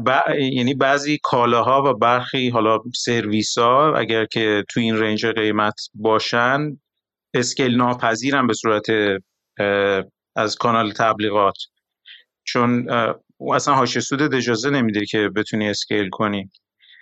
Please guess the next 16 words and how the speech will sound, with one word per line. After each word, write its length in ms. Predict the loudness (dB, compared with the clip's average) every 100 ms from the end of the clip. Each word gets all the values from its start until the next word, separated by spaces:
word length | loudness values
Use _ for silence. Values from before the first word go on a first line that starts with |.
| _ -4
یه 60 | 0
موضوع 300 | 2 2 0
دیگه 280 | 2 2 2
هم 100 | 0
که 120 | 2
بود، 80 | 2
ما 140 | 0
تو 160 | 0 -2
ایران، 920 | 2 2 4 4 4 4 2 2 -4 -8 -2
تو 100 | 0
حداقل 260 | 2 2
اینجا 280 | 2 2 0
راه 400 | 0 2 4 2 2
برات 340 | 4 2 2
مشخصه. 760 | 0 0 0 0 0 -2 0 0
من، 240 | 2 0